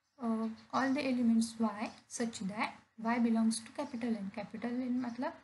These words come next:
natural number। जो भी वाई के elements होंगे वो भी natural number होंगे। इसमें भी एक condition given है जो है Y is a prime number from one to twenty, मतलब ये जो number होने वाले हैं वाई के,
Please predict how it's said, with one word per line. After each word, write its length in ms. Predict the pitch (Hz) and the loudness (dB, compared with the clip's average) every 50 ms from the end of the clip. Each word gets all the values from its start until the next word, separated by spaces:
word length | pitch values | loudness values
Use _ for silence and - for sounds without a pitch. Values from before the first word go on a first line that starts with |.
| _ - | _ 0
natural 280 | 277 254 233 262 226 196 | 0 0 2 0 0 0
number। 240 | 190 185 175 - - - - _ _ _ _ _ _ _ - | 0 -2 -2 -4 -8 -14 -20 _ _ _ _ _ _ _ -6
जो 140 | 185 208 208 | -6 -4 -2
भी 140 | 196 240 277 | -2 -2 -2
वाई 280 | 294 277 247 233 233 | 0 0 0 0 -2
के 240 | 233 233 - 247 240 | -2 -2 0 0 0
elements 420 | 233 220 220 214 208 208 - - 190 | 0 0 -2 -4 -6 -8 -8 -4 -4
होंगे 200 | 185 190 240 254 | -2 0 0 0
वो 160 | 247 240 233 | 0 0 0
भी 140 | 233 262 285 | 0 0 2
natural 380 | 269 240 226 - - 240 220 208 202 202 | 2 2 0 0 0 -2 -2 -2 -2 -2
number 200 | 190 190 190 185 | -4 -2 -2 -4
होंगे। 360 | 185 180 180 202 254 - - - _ _ - | -4 -4 -2 -4 -4 -6 -8 -12 _ _ -14
इसमें 280 | 202 190 - - 226 226 | -12 -8 -2 2 2 4
भी 100 | 247 277 | 4 2
एक 160 | 262 226 - | 0 -2 -4
condition 380 | 247 220 208 196 196 - 233 214 | -4 -4 -4 -4 -4 -2 -2 -4
given 360 | 196 202 214 208 202 208 240 | -4 -4 -8 -8 -6 -4 -4
है 160 | 302 302 269 | -2 0 0
जो 120 | 226 214 | 0 0
है 300 | 202 202 220 277 349 - - - - _ _ _ _ _ _ - | -2 -2 -4 -4 -4 -6 -10 -18 -20 _ _ _ _ _ _ -6
Y 240 | 220 220 226 247 285 | 0 0 0 0 0
is 180 | 277 269 247 226 | 0 0 0 0
a 180 | - 240 302 349 - - - _ _ _ _ - | 0 -2 -4 -4 -6 -12 -20 _ _ _ _ 2
prime 320 | 247 240 262 269 285 262 | 2 4 4 4 2 4
number 380 | 254 226 220 226 226 226 226 - | 4 4 4 4 2 -2 -2 -2
from 200 | 269 294 320 294 | -4 -2 -2 0
one 240 | 262 240 226 220 226 | 4 4 4 4 4
to 120 | 262 240 | 2 -2
twenty, 260 | - 254 226 214 196 196 | 2 2 2 2 2 0
मतलब 540 | 196 208 214 208 - 220 269 320 359 - - - _ _ _ _ _ _ _ - | -6 -6 -6 -4 -4 -2 -2 -2 -4 -6 -12 -20 _ _ _ _ _ _ _ -4
ये 140 | 226 226 220 | -2 0 0
जो 120 | 202 262 | 2 2
number 340 | 277 277 240 226 226 247 262 | 2 4 6 6 6 4 4
होने 180 | 277 269 269 262 | 2 0 0 0
वाले 220 | 247 233 226 214 | 0 0 -2 -2
हैं 300 | 208 196 190 - - - _ - | -2 -4 -6 -6 -10 -14 _ -2
वाई 240 | 226 226 214 208 202 208 - - | -2 0 0 -2 -4 -10 -8 -4
के, 180 | 226 269 349 | -2 -2 -2